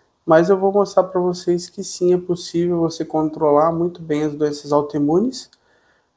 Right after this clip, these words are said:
com o uso da vitamina D. Quem não me conhece, meu nome é Cláudio Urbano, eu sou médico e eu faço parte aí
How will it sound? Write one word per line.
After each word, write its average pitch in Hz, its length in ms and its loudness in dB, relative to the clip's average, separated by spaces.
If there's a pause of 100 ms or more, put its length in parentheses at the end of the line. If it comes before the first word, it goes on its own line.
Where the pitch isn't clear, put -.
com 196 300 6
o 196 60 4
uso 185 200 0
da 180 140 2
vitamina 180 420 0
D. 151 300 -2 (240)
Quem 160 160 4
não 160 100 4
me 165 120 2
conhece, 147 480 2
meu 156 100 4
nome 165 160 4
é 160 40 -2
Cláudio 151 360 4
Urbano, 165 380 2
eu 165 60 -2
sou 220 160 0
médico 180 580 0
e 190 320 -2
eu 190 120 0 (120)
faço 170 340 0
parte 160 500 0
aí 156 300 -6